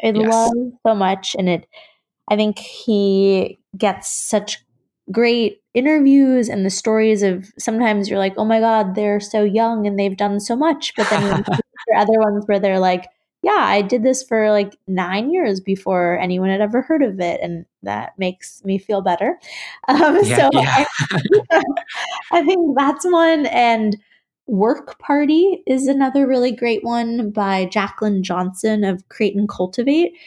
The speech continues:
Speaker 1: Is, she's an amazing company that I'm super inspired by. And sh-, it's a event series and, like, a whole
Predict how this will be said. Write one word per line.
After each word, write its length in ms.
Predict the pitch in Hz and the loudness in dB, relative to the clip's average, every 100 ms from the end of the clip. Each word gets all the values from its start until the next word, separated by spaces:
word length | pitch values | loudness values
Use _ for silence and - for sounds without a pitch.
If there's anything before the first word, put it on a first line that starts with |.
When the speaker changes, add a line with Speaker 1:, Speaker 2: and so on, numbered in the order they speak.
| - _ _ - | -20 _ _ -2
Speaker 1:
Is, 320 | 214 190 - | 0 0 -2
she's 220 | 226 208 | -2 0
an 120 | 214 | 0
amazing 920 | 220 202 202 196 202 202 196 190 185 - _ _ _ _ _ _ | 0 0 0 0 0 0 0 -2 -4 -10 _ _ _ _ _ _
company 460 | - 220 196 202 190 | -6 -4 -2 0 0
that 120 | 185 | 0
I'm 240 | 185 185 185 - - | 0 0 -4 -8 -6
super 340 | 247 214 208 | -2 0 0
inspired 800 | 202 202 - 190 185 180 180 175 | -2 -4 -4 -2 0 0 0 -2
by. 600 | 175 160 - 90 95 92 - | -4 -2 -4 -2 -4 -4 -4
And 260 | 170 170 175 | -4 -4 -8
sh-, 100 | - | -6
it's 220 | 185 - | -8 -4
a 420 | 170 170 165 156 - | 0 0 0 -2 -4
event 360 | 180 208 - - | -2 -2 -4 -10
series 920 | - 190 165 165 175 208 247 233 226 - | -4 -2 -2 -2 0 0 0 -4 -8 -6
and, 320 | 175 175 170 | -4 -4 -6
like, 280 | 165 170 - - | -8 -10 -16 -12
a 120 | - | -10
whole 440 | 170 196 180 175 | -6 -2 0 0